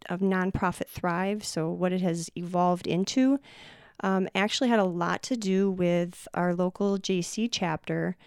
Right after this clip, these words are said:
um, in Freeport had to shut down. And if you're familiar with the J Cs, they are a forty and under group organization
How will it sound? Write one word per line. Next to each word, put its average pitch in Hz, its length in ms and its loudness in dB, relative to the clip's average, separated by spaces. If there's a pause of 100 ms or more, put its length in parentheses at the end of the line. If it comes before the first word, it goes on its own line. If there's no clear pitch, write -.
(400)
um, 170 340 -2
in 175 120 -2
Freeport 175 800 -2
had 180 180 -2
to 180 60 -4 (400)
shut - 240 -4
down. - 380 -2 (480)
And 180 480 0
if - 160 -4
you're 185 80 0
familiar 202 400 4
with 202 100 2
the 180 80 0
J 185 200 2
Cs, 233 580 4
they 190 580 4
are 175 300 2
a 175 160 0
forty 180 380 0
and 196 120 0
under 170 480 -2 (800)
group 202 400 4
organization 180 680 0